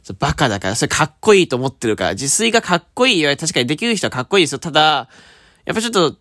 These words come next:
なんか違うじゃないですか。自炊ってかっこいいからするじゃないですよね。その、な-、なんて言うんだろう。おしゃれじゃないのよ。自炊って。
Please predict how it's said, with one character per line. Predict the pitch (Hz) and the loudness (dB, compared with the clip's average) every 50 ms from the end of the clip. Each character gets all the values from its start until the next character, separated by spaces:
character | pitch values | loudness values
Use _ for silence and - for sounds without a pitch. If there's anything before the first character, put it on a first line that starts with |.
| _ _ _ _ _ - | _ _ _ _ _ -6
な | 175 220 208 | -2 -2 0
ん | |
か | |
違 | |
う | 190 | 0
じ | - - | 2 2
ゃ | 165 | 4
な | 160 | 4
い | 147 | 4
で | 131 110 | 2 0
す | - - | -2 -4
か。 | - | -6
自 | 110 101 123 | -6 -4 -4
炊 | 131 - - - 247 240 233 | -4 -2 -2 0 0 -2 -2
っ | - | -2
て | - 240 | -4 -4
か | 233 - - 180 | -4 -4 -6 -6
っ | - | -2
こ | - 277 285 | 0 2 2
い | 277 | 2
い | |
か | - 160 | 2 0
ら | 147 135 | 0 0
す | - - | -2 -2
る | 135 131 131 131 135 131 123 110 | -2 0 0 0 0 0 -2 -2
じ | 110 | -4
ゃ | |
な | 113 | -4
い | 113 | -4
で | 107 | -4
す | - | -4
よ | 117 | -6
ね。 | 117 135 | -6 -6
そ | 135 120 107 101 - - | -4 -6 -6 -6 -8 -12
の、 | - | -12
な-、 | 117 113 107 98 | -12 -12 -12 -10
な | - 127 123 | -8 -8 -8
ん | 113 110 | -8 -10
て | 107 | -12
言 | - | -14
う | |
ん | - | -14
だ | - | -14
ろ | - - - | -14 -14 -8
う。 | - 151 | -4 -2
お | 170 | 0
し | - - | 2 2
ゃ | 254 247 | 2 2
れ | 233 196 143 | 2 0 0
じ | 107 | 0
ゃ | 101 | -4
な | 98 | -4
い | 98 82 | -4 -6
の | - | -8
よ。 | - - - _ _ _ _ _ _ _ - | -12 -14 -16 _ _ _ _ _ _ _ -6
自 | - 127 - | -2 0 0
炊 | - - 160 127 | 2 4 2 2
っ | - | 2
て。 | - _ - 147 127 - | -2 _ 0 0 0 0